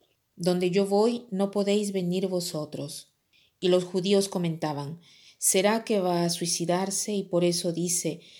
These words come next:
'Donde yo voy, no pode-, no podéis venir vosotros'?". Y él continuaba: "Vosotros sois de aquí abajo,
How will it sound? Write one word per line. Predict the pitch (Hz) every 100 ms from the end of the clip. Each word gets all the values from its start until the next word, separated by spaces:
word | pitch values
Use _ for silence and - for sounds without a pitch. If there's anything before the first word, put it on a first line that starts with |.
| - -
'Donde | 180 170 170
yo | 175 170
voy, | 180 180 165 -
no | 175 175 175
pode-, | 175 165 165 -
no | 180 175
podéis | 175 175 180 185
venir | 170 156 156 156
vosotros'?". | 156 165 180 185 202 226 - - _ _ _ _
Y | - 180
él | 180 180
continuaba: | 185 175 170 160 143 135 139 160 _ _ _ _
"Vosotros | 180 185 185 220 240 233
sois | - 196 180 170
de | 170
aquí | 170 180
abajo, | 175 180 170 - 160 160